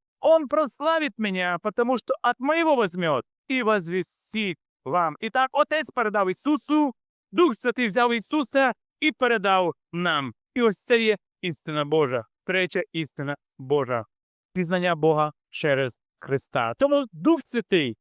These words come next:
відкриває нам істину, відкриває нам майбутнє і відкриває нам Бога Отця через Ісуса Христа.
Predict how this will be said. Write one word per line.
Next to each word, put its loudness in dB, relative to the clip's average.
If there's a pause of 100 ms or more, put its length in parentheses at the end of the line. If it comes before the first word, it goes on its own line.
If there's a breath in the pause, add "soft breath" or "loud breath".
(100)
відкриває 2
нам 0
істину, -4 (400)
відкриває 0
нам 2
майбутнє -2 (280)
і -2
відкриває 2
нам 0
Бога 6
Отця -2 (240)
через -2 (240)
Ісуса -6 (280)
Христа. -8